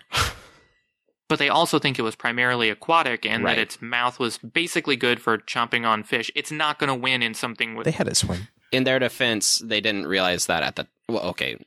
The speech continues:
Speaker 1: not the fish part, but that it was primarily aquatic. They didn't have that information. I don't think that was widely.
Speaker 3: I mean, they did have it swimming, though, like,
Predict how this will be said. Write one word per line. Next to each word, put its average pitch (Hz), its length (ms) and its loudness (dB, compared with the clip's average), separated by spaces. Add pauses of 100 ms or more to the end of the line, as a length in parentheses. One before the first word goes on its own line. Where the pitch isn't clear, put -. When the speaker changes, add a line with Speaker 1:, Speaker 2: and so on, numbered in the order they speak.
Speaker 1:
not 98 200 -2
the - 60 -16
fish - 280 -6
part, - 200 -8
but 80 300 -2
that 92 220 0
it 65 80 -2
was 82 160 -4 (300)
primarily 87 440 -2
aquatic. 82 460 -2
They 92 100 2
didn't 85 240 -2
have 64 240 -4
that 60 240 -2 (260)
information. - 760 -6 (960)
I 98 60 -6
don't 92 140 -2
think 87 140 -8
that 69 140 -2
was - 260 -2
widely. - 400 -10 (100)
Speaker 3:
I - 40 -4
mean, 107 160 0
they 98 100 0
did 107 160 -2
have 98 160 0
it - 240 -4
swimming, 98 480 0
though, 85 300 -6
like, 85 240 -10